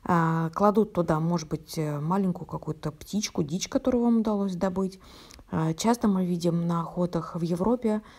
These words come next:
как охотники кладут в такой, м, карман, а, небольших собак, ну, таксу, например. Сюда можно положить также свитер, скажем. Карман для капюшона внутри. Если вы надумаете его снять,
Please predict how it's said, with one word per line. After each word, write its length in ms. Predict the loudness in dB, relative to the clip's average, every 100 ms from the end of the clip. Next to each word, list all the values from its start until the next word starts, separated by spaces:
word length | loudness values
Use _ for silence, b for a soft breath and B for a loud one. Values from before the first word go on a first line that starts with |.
| B B
как 200 | -4 -2
охотники 480 | 0 0 0 -2 0
кладут 360 | 0 2 0
в 80 | -2
такой, 300 | -8 -4 -6
м, 280 | -4 -2 -2 -4
карман, 440 | -4 0 2 2 0 B B 0
а, 260 | 2 2
небольших 680 | 2 2 0 -2 -2 -2 -6
собак, 460 | -2 -2 0 -4 -4
ну, 100 | -4
таксу, 340 | -4 -8 -6
например. 540 | -6 -4 -4 -4 -6 -12 _ -14
Сюда 260 | -6 2 4
можно 280 | 6 4 2
положить 400 | 2 2 2 0
также 340 | -4 -2 -4 -4
свитер, 460 | -4 -4 -6 -6 -6
скажем. 480 | -6 -8 -8 -10 -12 _ 0
Карман 480 | 2 4 2 -2
для 180 | 0 -2
капюшона 560 | -2 -4 -6 -2 -2 -2
внутри. 500 | -2 -4 0 0 -2 -6
Если 220 | -6 -4
вы 100 | -2
надумаете 580 | 0 0 0 0 -2 -4
его 140 | -4 -2
снять, 440 | -2 -2 -2